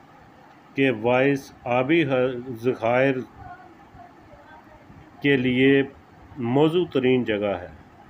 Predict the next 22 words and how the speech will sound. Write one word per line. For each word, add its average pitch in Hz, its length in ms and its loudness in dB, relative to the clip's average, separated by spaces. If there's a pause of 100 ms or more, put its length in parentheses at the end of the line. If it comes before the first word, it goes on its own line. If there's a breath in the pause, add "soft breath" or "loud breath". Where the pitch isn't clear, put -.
(560)
अगर 147 320 2
आप 131 680 2
कालाबाग 120 680 -2
डैम 110 460 -6
बनाने 104 500 -6
के 107 160 -8
हक़ 101 360 -8
में 113 180 -4
हैं, 104 240 -6
तो 110 120 -10 (140)
पाकिस्तान 123 800 -6
के 127 160 -6
खैर 117 240 -4
ख्वाह 113 260 -4
हैं, 113 160 -4
तो 123 200 -10 (100)
इस 135 120 -6 (760 loud breath)
वीडियो 113 480 0
को 139 340 0
ज़्यादा 113 420 -4
से 120 200 -10
ज़्यादा 113 360 -4